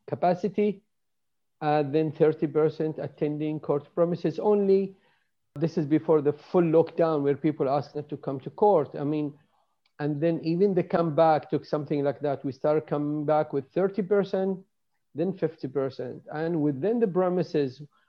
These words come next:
we maintain a minimum two-meter distance, uh, people wearing masks, employees, judges, and everyone, uh, mask, and some of them are really, even gloves, stop the pantries, we stop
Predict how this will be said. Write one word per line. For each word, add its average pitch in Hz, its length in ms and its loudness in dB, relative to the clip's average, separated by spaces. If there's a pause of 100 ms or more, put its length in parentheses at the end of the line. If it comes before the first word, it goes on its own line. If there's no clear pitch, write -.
(140)
we 190 180 2
maintain 196 600 0
a 147 260 0 (220)
minimum 156 540 -2
two-meter 165 540 -4
distance, 147 800 -4
uh, 139 180 -6
people 147 320 -6
wearing 135 440 -2
masks, 143 520 -8
employees, 127 720 -6
judges, 135 360 -4
and 131 120 -8
everyone, 147 520 -4 (920)
uh, 139 180 -4
mask, 135 380 -4
and 139 240 -6
some 160 220 0
of 131 80 -2
them 131 120 -2
are 131 120 -2
really, 127 260 -4
even 135 300 -2
gloves, 139 600 2
stop 139 380 0
the 127 80 -4
pantries, 135 720 -2
we 131 220 -4
stop 131 440 -6